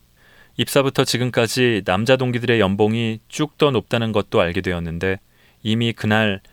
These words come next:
용량의 충격과 실망이 모두 소진됐는지 큰 감흥은 없었다.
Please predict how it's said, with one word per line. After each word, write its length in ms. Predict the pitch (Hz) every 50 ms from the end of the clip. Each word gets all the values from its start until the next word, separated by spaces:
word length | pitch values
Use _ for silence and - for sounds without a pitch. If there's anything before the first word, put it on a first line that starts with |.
| _ _ _ -
용량의 340 | - 107 117 123 127 127 123
충격과 840 | - - - 160 151 151 139 131 - - 139 131 131 127 117 - - -
실망이 600 | - - - - 151 147 139 131 127 131 135 131
모두 320 | 117 98 95 104 101 - 127
소진됐는지 880 | - - 139 139 127 120 110 104 98 95 92 92 90 95 104 104 104 - _ _ _ _
큰 300 | - - - 160 151 147
감흥은 420 | 135 - - 101 101 107 107 107 101
없었다. 480 | 90 - - - 82 - - 76 78